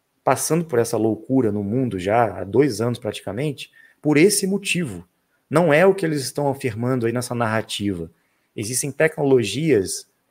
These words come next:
nanopartículas, ou melhor, nanotecnologias, que estão sendo liberadas no ar pelos chemtrails,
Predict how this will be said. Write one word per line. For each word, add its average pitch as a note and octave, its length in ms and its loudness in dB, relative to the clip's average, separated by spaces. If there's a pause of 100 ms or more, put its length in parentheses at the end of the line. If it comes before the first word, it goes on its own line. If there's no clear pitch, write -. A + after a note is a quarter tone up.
nanopartículas, C#3 1400 -2 (360)
ou A2 80 -8
melhor, A2 340 0
nanotecnologias, A2+ 1400 -2 (420)
que - 60 -14
estão C#3 220 -4
sendo C3 420 0
liberadas B2 600 2
no G#2+ 160 -2
ar B2 280 -2
pelos G#2 280 -8
chemtrails, B2 840 0